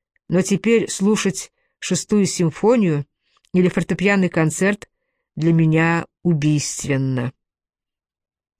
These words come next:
О Вагнере: он поразительный, но я его не люблю и не любил никогда,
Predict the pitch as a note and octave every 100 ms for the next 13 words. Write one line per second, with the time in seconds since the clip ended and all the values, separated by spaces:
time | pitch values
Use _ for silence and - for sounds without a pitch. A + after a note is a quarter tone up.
0 | _ _ - G#3 F3 F3 E3+ G3 G#3 G#3+
1 | - _ _ _ _ - G#3 B3 C#4 A#3+
2 | G3+ - G3 F#3 F3+ F#3 - _ F3+ G3
3 | F#3 G3+ A#3+ B3+ C4+ A3+ D#3+ C#3+ D#3 _
4 | _ - E3+ G#3+ A#3+ B3 G#3+ C#4 C4+ B3
5 | A3+ E3 C#3+